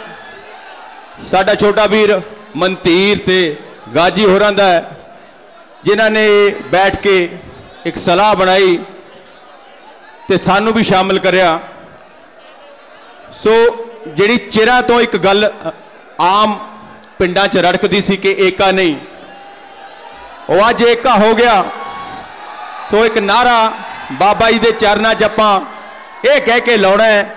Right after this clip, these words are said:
ਕਿ ਭਵਿੱਖ 'ਚ ਬੱਚੇ, ਬੁੱਢੇ, ਬਜ਼ੁਰਗ, ਨੌਜਵਾਨ, ਸਾਡਾ ਇੱਕੋ ਰਾਹ ਹੈ, ਮਿਸਟਰ ਪ੍ਰਾਈਮ ਮਿਨਿਸਟਰ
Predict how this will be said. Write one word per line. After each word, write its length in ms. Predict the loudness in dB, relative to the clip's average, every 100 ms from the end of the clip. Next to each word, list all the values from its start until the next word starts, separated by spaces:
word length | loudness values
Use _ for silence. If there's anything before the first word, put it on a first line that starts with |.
| -18 -6
ਕਿ 120 | -2 -2
ਭਵਿੱਖ 480 | 0 2 2 2
'ਚ 180 | -2 2 0 0 -6 -18 -20 -20 -20 -20 -20 -20 -20 -20
ਬੱਚੇ, 720 | -4 -4 0 2 2 2 -4 -4
ਬੁੱਢੇ, 640 | -2 2 2 2 2 -4 -4
ਬਜ਼ੁਰਗ, 560 | -2 2 2 2 -2 -6 -6
ਨੌਜਵਾਨ, 640 | 0 0 0 0 0 -2 -6 -14 -20 -20 -4
ਸਾਡਾ 380 | -2 0 0 0
ਇੱਕੋ 380 | 0 0 0
ਰਾਹ 300 | 2 2 2
ਹੈ, 180 | 2 0 -2 -14 -20 -20 -18 -8
ਮਿਸਟਰ 380 | -2 -2 0 -2
ਪ੍ਰਾਈਮ 360 | 0 0 0
ਮਿਨਿਸਟਰ 580 | 0 -2 0 2 2 0